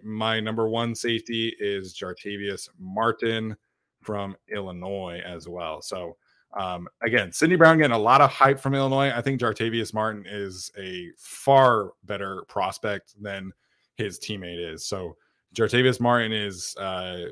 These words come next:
about two and a half inches taller. He's, he's definitely lighter on, on the lighter side, a hundred ninety-four pounds, but, um, one of the most versatile players in this class. Actually reminded me, uh,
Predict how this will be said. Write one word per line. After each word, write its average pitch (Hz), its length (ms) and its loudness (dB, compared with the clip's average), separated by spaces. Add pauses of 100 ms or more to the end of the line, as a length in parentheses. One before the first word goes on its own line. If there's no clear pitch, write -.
about 113 280 2
two - 120 -6
and 120 100 2
a 120 40 4
half 113 160 2
inches 101 300 -8
taller. 127 500 6
He's, 117 400 -4
he's 107 260 -8
definitely 127 400 2
lighter 117 500 2
on, 110 120 -2
on 101 120 -8
the 104 80 -4
lighter 110 280 0
side, 113 260 -2
a 104 40 -6
hundred 113 180 -4
ninety-four 107 460 -4
pounds, 107 420 -6
but, 98 200 -6 (520)
um, 95 240 -4
one 110 220 4
of 185 40 6
the 165 60 6
most 135 200 4
versatile 117 520 2
players 107 340 -2
in 95 80 -14
this 90 140 -16
class. 101 400 -4
Actually 117 240 -2
reminded 117 320 0
me, 104 220 -6 (560)
uh, 92 400 -6